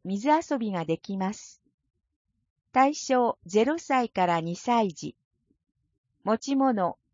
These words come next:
着替え、タオル、水遊び用の紙パンツ。その他、おもちゃはセンターで用意します。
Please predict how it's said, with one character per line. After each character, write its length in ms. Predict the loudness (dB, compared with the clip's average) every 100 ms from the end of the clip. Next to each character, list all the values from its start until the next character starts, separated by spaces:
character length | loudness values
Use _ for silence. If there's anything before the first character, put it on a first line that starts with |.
| -12
着 180 | -4 2
替 340 | 4 4 4
え、 160 | 2 -2 _ _ _
タ 240 | 2 2 2
オ 160 | 0
ル、 220 | 0 -2 -4 _ _ _ -4
水 240 | -2 2
遊 320 | 2 2 -2
び 120 | 0
用 220 | 2 2 2
の 140 | -2
紙 340 | 0 0 0
パ 220 | 0 0 0
ン 80 | -4
ツ。 260 | -10 -10 -10 _ _ _ _ _ _ _ _ _
そ 200 | -2 2
の 140 | 2 0
他、 240 | -2 -4 -6 _ _
お 100 | 0
も 140 | 0
ち 120 | 2 2
ゃ 60 |
は 120 | 2
セ 200 | 0 -2
ン 60 | -4
タ 220 | 2 2
ー 40 | 4
で 140 | 0
用 240 | 2 2
意 120 | 2 -2
し 220 | -6 -6
ま 200 | -4 -6
す。 300 | -8 -20